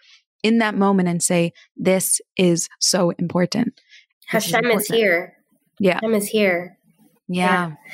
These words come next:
Speaker 2: This is important. This is enough. Hashem is right here with me.
Speaker 1: Nice.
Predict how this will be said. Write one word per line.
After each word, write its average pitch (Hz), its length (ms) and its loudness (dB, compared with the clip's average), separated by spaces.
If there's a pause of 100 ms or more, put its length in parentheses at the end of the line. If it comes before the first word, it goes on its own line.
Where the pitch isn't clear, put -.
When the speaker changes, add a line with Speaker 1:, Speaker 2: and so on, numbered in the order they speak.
(260)
Speaker 2:
This 208 140 0
is 220 100 0
important. 214 640 0
This 196 180 -2
is 190 80 -6
enough. 190 480 2
Hashem 196 400 0
is 180 160 -6
right 180 320 -2
here - 260 -2
with - 200 -4
me. - 180 -2 (640)
Speaker 1:
Nice. 175 400 0